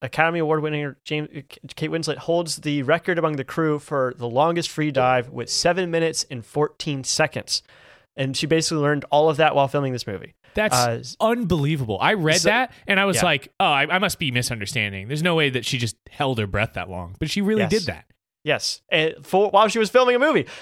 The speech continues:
Speaker 1: And then, um, Z-, Zoe Saldana, sh-, she was up to five minutes or something. She said she was teaching her kids how to do it too. Um, they had some of the best, you know, people, like, divers in the world working on this. Um,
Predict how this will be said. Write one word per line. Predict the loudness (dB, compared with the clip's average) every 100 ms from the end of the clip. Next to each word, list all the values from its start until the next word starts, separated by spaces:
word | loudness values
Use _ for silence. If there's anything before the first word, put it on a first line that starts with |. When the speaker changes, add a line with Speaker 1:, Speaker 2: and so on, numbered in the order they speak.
| 0
Speaker 1:
And | 2 2
then, | 2
um, | 2 2 2 -2 -10 _ -10
Z-, | -8 -6 0
Zoe | 2 2
Saldana, | 4 4 4 2
sh-, | 0 -4
she | -4 -2
was | 0
up | -2 -2
to | -2
five | 2 4 4 2
minutes | -2 -4
or | -6
something. | -6 -6
She | -6 -2
said | -2
she | -2
was | -4
teaching | -2 -4 -4
her | -4
kids | -2 -2 0
how | -2
to | -2
do | 0 0
it | -2
too. | -2 -2 -2 -6 -20 -16 -4
Um, | -2 0
they | 0
had | 0
some | 0
of | -2
the | 0
best, | 2 2 -2 -6
you | -2
know, | 0 -2 -10 _ _ _ _ -2
people, | 0 2 4 4 2 -2
like, | -4 0
divers | 4 4 2 -2
in | -2
the |
world | 0 2 0 0
working | -2 -2 -6
on | -6
this. | -6 -8 -8 -12 -20 _ -6
Um, | -2 -2 -4 -8